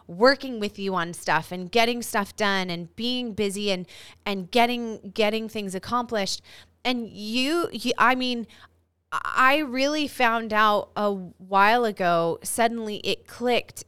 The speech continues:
as to why you're so dedicated to doing exactly the right thing for tasks,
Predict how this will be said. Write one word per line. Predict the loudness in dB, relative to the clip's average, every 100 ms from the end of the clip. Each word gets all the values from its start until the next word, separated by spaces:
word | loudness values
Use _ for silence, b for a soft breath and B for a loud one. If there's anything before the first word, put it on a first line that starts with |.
| -2
as | -2 -2
to | -6 -6
why | -2 6 6 6
you're | 2 -4 -4
so | -4 -2 2 2 2
dedicated | 2 2 2 -2 -6 -4 -6
to | -8 -8
doing | -8 -6 -2 -4 -4 -10 B B
exactly | -4 -2 -2 0 4 6 4 -4 -2
the | 0
right | 0 -2
thing | -4 -6 -6
for | -6 -8
tasks, | -6 -2 -2 -2 -6 -8